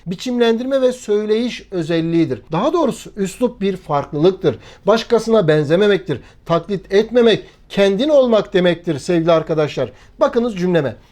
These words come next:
Yazar devrik cümleler kullanarak anlatıma değişik bir hava katmış derken kendi tarzından bahsediyor. Dolayısıyla başkasına benzemediğini, dolayısıyla da üslubunun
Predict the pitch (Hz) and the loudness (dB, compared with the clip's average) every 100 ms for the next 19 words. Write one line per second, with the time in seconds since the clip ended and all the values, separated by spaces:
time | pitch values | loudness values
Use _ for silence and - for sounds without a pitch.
0 | _ 143 165 202 247 247 - 147 170 185 | _ 0 2 4 0 -4 -12 -2 0 0
1 | 269 240 226 214 208 196 190 185 196 214 | -6 -6 -2 0 -2 -4 -6 -2 2 0
2 | 240 - - 165 190 202 214 240 196 190 | -2 -20 -6 -4 -2 -4 -4 -4 2 2
3 | 196 302 - 240 202 196 233 233 202 196 | 2 -8 -8 -6 -2 0 0 0 -6 -2
4 | 214 226 - - _ 160 233 311 - 156 | -2 -2 -4 -20 _ 0 0 0 -4 -6
5 | 151 185 _ - 175 196 254 302 - 180 | -6 -10 _ -2 -2 -2 -4 -6 -4 0
6 | 185 180 185 208 220 262 208 175 143 156 | 0 0 -4 -2 0 0 0 -2 -2 -6
7 | 143 135 - - - 175 233 240 277 220 | -2 -4 -6 -20 -8 -2 -2 -2 -2 0
8 | 175 175 208 190 220 196 - - 143 175 | 0 -2 -6 -4 -2 -2 -4 -2 2 2
9 | 175 240 269 202 185 160 180 233 - _ | 4 4 4 4 2 4 4 2 -2 _
10 | 151 143 156 - 311 294 214 - 160 - | -2 2 0 0 0 2 2 0 -10 -2
11 | 180 175 185 269 302 | 2 2 2 2 0